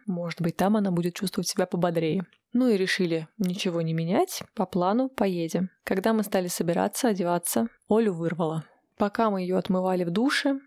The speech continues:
где её ещё раз вырвало, мы поняли, что да, поездка однозначно отменяется. Но как только мы вышли из душа, Оля тут же попросила себе грушу, запила её молоком,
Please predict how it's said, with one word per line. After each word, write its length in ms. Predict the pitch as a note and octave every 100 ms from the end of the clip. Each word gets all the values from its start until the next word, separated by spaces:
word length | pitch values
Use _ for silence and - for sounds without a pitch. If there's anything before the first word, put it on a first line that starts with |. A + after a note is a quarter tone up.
| _
где 300 | A3+ F3+ E3+
её 160 | E3+ E3+
ещё 260 | - G#3+
раз 220 | B3 A#3
вырвало, 500 | G#3+ G#3+ G3+ G3 G3 - - - - -
мы 580 | G#3 F#3 E3+ E3+ F3+ F3+ -
поняли, 400 | F3 E3 D#3+ D#3+
что 480 | - C#3+ D#3+ D#3+ D3+ -
да, 360 | - E3 D#3 F#3
поездка 680 | - E3+ E3+ G#3 - - A3
однозначно 840 | - F#3 F3+ E3+ F3 F3 - F#3 -
отменяется. 800 | F3 F#3 F#3 E3+ D#3 E3+ F#3+ - - - _ _ G#3
Но 360 | F#3+ F3 F3+ - _
как 220 | - F#3+
только 320 | - B3+ B3 G#3+
мы 100 | F#3
вышли 300 | F#3+ - F3
из 100 | D#3+
душа, 440 | E3 E3 G3+ G3 _ -
Оля 200 | G#3+ G#3
тут 200 | A#3+ A3+
же 80 | G#3
попросила 580 | F#3 F3 F3 - F3
себе 240 | E3 F#3+ F3
грушу, 640 | E3 F#3+ G#3 - A#3 C4+ - -
запила 420 | F3+ F#3 G3 G#3+
её 200 | G#3 F3+
молоком, 600 | E3 F3+ G3+ F#3 F#3+ A3+